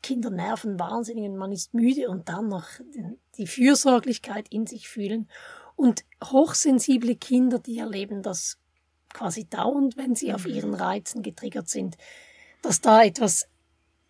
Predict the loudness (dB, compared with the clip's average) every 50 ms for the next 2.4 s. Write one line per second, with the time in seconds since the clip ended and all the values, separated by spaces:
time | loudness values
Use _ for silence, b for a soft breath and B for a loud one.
0 | _ -6 -2 0 2 2 2 2 2 0 0 0 0 0 -2 -4 _ 0 2 2
1 | 0 0 0 0 2 2 2 0 0 0 -4 -6 -6 -4 -4 -4 -4 -6 -8 -8
2 | -8 -8 -4 -2 -2 -2 -2 -4